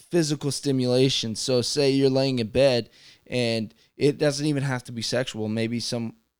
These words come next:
something, you know, you or your partner grazes, uh, your, your twig and two berries and, um, hello, he's, he's awake. You may be asleep, but, um, old, old boy is, uh, s-,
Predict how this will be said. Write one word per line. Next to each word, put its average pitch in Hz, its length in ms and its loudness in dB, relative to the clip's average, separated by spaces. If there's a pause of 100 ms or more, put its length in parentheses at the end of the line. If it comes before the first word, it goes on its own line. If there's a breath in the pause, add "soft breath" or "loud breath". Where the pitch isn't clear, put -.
(100)
something, 127 460 -8
you 123 180 -4
know, 113 280 -4 (280 soft breath)
you 180 560 -2
or 127 320 2
your 117 200 -2
partner 139 540 0
grazes, 127 800 -4
uh, 113 400 0 (400)
your, 123 280 -4
your 123 220 -2
twig 147 320 0
and 135 80 0
two 131 140 -2
berries 123 600 0 (340 soft breath)
and, 120 440 0 (160)
um, 117 360 -4 (120)
hello, 160 480 6 (400 soft breath)
he's, 139 500 -6
he's 139 200 -4
awake. 156 380 2
You 180 120 0
may 196 160 2
be 190 180 0
asleep, 247 440 0
but, 135 280 0 (140)
um, 127 440 0 (760 soft breath)
old, 160 320 2 (100)
old 180 200 6
boy 175 300 8
is, 135 200 2
uh, 123 320 4 (120)
s-, - 160 -20